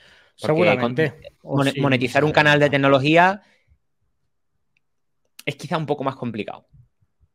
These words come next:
Speaker 1: Porque hay mucha más
Speaker 2: Sí, porque no
Speaker 1: competencia.
Speaker 2: tienes ningún produ-, sí, bueno, eso por un lado, y luego que no tienes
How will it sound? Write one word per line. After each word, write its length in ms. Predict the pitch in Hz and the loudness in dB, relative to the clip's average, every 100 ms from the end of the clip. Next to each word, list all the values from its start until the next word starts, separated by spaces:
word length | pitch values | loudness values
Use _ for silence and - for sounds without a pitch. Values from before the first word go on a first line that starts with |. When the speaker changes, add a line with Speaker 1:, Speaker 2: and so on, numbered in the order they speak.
| _ _ _ _ _ _ _ _ - | _ _ _ _ _ _ _ _ -8
Speaker 1:
Porque 200 | 123 131 | -2 0
hay 60 | |
mucha 220 | 135 135 131 | 0 -2 -2
más 60 | |
Speaker 2:
Sí, 60 | 202 | 0
porque 200 | 185 160 | 2 2
no 60 | 160 | 2
Speaker 1:
competencia. 160 | 180 160 | 2 0
Speaker 2:
tienes 80 | 147 | 0
ningún 320 | 156 165 156 | -2 -2 0
produ-, 480 | 160 151 165 175 - _ _ _ | 2 2 2 0 -6 _ _ _
sí, 180 | - - | -18 -14
bueno, 200 | 156 151 120 | -8 -8 -6
eso 140 | 147 | -8
por 120 | 139 | -6
un 160 | 139 143 | -6 -4
lado, 320 | 143 147 147 160 | -2 -2 -2 -6
y 40 | |
luego 280 | 131 135 147 | -6 -4 -6
que 60 | |
no 80 | 143 | -8
tienes 200 | 139 143 | -10 -12